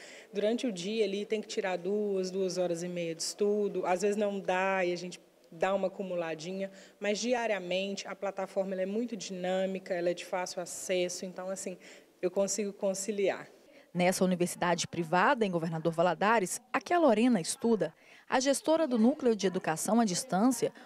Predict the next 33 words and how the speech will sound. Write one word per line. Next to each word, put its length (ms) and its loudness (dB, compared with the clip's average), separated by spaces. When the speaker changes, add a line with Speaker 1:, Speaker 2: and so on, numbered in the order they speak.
Speaker 2:
conta 320 0
que 100 -2
o 40 0
formato 520 -2
ganhou 540 2
ainda 480 4
mais 400 4
holofotes 840 2
no 80 0
período 400 2
da 100 2
pandemia 680 2
e, 140 4
atualmente, 840 2
representa, 580 2
em 60 4
média, 340 4
doze 520 2
por 200 0
cento 440 2
do 80 0
total 400 4
de 160 -2
alunos 520 2
da 200 2
instituição. 640 -2
Apesar 520 4
do 140 0
público 460 0
maior 680 4
ser 260 2
o 60 0
presencial, 720 0